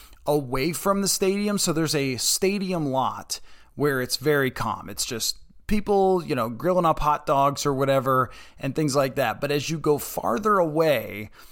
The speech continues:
then it starts to get a little crazier. Then it's people showing up super early in the morning, jumping through tables, all sorts of stuff like that. And these people, the other thing too, is they will start getting hardcore when it gets colder.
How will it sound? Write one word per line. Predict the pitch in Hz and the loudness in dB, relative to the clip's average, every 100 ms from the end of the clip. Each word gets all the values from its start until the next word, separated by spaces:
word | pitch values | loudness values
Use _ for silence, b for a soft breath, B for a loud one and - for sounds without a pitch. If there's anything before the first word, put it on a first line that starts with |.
| B | B
then | 131 165 196 | -2 0 2
it | 214 | 0
starts | - 208 190 - | 0 0 0 -4
to | 185 | -2
get | 170 | 0
a | 160 | 2
little | 160 147 | 2 2
crazier. | 131 - 135 117 104 90 101 | 0 -2 0 -2 -6 -8 -4
Then | 143 185 | 0 0
it's | 208 - | 0 -4
people | - 185 165 | -6 -4 -4
showing | - 190 160 151 | -2 0 2 0
up | 139 | 0
super | - 165 165 170 | 0 -2 -2 2
early | 156 151 147 | 4 4 4
in | 135 | 2
the | 135 | 2
morning, | 139 135 135 127 131 | 2 2 2 0 0
jumping | 156 151 147 | 0 0 -2
through | 135 143 | -6 -6
tables, | - 143 135 131 127 123 - B B B | 0 0 0 0 0 0 -4 B B B
all | 143 139 | 0 2
sorts | 147 127 | 0 -2
of | 135 | -2
stuff | - 131 | 0 0
like | 127 120 | 0 -2
that. | 120 117 110 | -2 -2 -4
And | 123 143 | -4 -4
these | 202 220 | 0 0
people, | - 196 147 | 0 0 0
the | 135 156 | 0 2
other | 170 | 2
thing | - 120 | 0 -6
too, | - 143 101 - B B B | -2 -2 -4 -10 B B B
is | 139 131 120 117 113 - - | -2 0 0 0 -4 -4 -6
they | 131 170 | -2 0
will | 226 220 | 2 2
start | 214 190 151 | 4 2 2
getting | 165 120 | -2 0
hardcore | 147 139 123 156 139 135 123 110 - - | 0 0 2 2 4 4 2 0 -8 -8
when | 139 123 | -6 -4
it | 113 | -4
gets | 127 | -6
colder. | - 147 127 120 107 | -2 0 0 0 -2